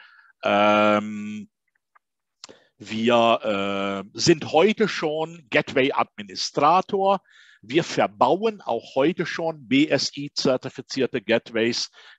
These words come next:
Wir greifen dann, wenn B-S-I-zertifizierte Gateways, also wenn intelligente Messsysteme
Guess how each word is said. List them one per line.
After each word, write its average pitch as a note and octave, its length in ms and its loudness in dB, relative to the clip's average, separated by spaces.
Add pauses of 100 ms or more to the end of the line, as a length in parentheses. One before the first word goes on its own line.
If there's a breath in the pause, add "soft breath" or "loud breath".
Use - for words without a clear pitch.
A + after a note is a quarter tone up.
Wir A2+ 160 2
greifen D3 880 2
dann, C3 440 2
wenn A#2 200 -4
B-S-I-zertifizierte A#2 1400 -4
Gateways, G#2 720 -4 (280 loud breath)
also G2+ 220 -6
wenn A2+ 240 -2
intelligente D3 880 -2
Messsysteme G#2+ 1040 -6